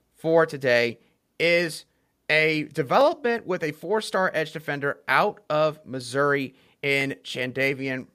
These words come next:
Bradley. On Twitter, in the middle of the afternoon yesterday, Gamecock Scoop tweeted out two googly eye emojis, Chandavian Bradley's Twitter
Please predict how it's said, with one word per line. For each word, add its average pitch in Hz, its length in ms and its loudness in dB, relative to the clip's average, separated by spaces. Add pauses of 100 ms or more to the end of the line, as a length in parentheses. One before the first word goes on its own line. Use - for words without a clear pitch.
Bradley. 101 560 0 (540)
On 247 340 4
Twitter, 196 560 -2 (340)
in 165 140 -2
the 156 80 -4
middle 185 220 -2
of 208 60 -2
the 190 100 -2
afternoon 165 720 -4 (260)
yesterday, 131 920 0 (380)
Gamecock 214 600 0
Scoop 160 520 -4 (440)
tweeted 196 560 -8
out 156 480 2
two 254 520 -4 (340)
googly 190 360 0
eye 185 220 2
emojis, 165 640 -4 (460)
Chandavian 196 680 -2
Bradley's 165 520 2
Twitter 185 600 -4